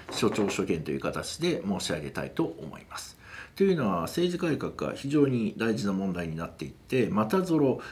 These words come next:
選挙制度改革論が出てきて、平成の政治改革を知っている人から、まあ、小選挙区制を見直そうと。まあ、それはそれで別に今の小選挙区比例代表並立制がバラ色の制度だとはかけらも考えておりませんので、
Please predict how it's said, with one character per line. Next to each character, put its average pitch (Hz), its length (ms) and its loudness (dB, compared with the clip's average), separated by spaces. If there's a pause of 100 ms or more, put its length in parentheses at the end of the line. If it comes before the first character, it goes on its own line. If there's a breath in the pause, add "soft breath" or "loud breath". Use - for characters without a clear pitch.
選 135 240 0
挙 - 160 -2
制 113 240 2
度 104 100 4
改 98 220 2
革 87 220 -2
論 82 160 -4
が 101 100 -4
出 87 120 -2
て 127 140 -6
き - 140 -18
て、 156 400 0 (180 loud breath)
平 196 220 4
成 202 180 6
の 180 100 4
政 175 360 4
治 - 20 0
改 180 220 -2
革 165 240 -2
を 160 100 6
知 - 120 -6
っ - 20 -16
て - 180 -4
い 185 140 6
る 185 80 2
人 196 240 -2
か 196 220 0
ら、 269 60 2
ま - 340 0
あ、 139 40 -2
小 120 240 2
選 107 200 2
挙 95 180 0
区 - 100 -10
制 92 180 0
を 87 80 2
見 82 120 -4
直 85 180 -4
そ - 200 -4
う - 60 -2
と。 78 60 -6
ま 175 100 -2
あ、 - 40 -4
そ 247 120 2
れ 381 80 8
は 392 60 8
そ 330 140 2
れ 339 100 2
で 359 80 4
別 123 220 2
に 123 80 2
今 208 160 4
の 107 80 2
小 143 200 2
選 151 160 -2
挙 147 120 -2
区 - 80 -6
比 107 140 2
例 120 120 2
代 123 180 0
表 85 160 -4
並 104 180 4
立 107 120 0
制 98 240 -2
が 127 240 0 (220 loud breath)
バ 120 160 0
ラ 165 100 2
色 185 180 4
の 180 80 2
制 170 220 2
度 131 100 2
だ 120 300 0 (220 loud breath)
と 117 100 4
は 175 160 4 (220)
か 139 100 -2
け 180 120 0
ら 180 60 2
も 170 100 0
考 147 260 0
え 110 40 -2
て 95 60 -4
お 78 80 0
り 85 100 -4
ま 85 140 -6
せ 95 200 -6
ん 76 180 -4
の 69 160 -6 (100)
で、 170 300 6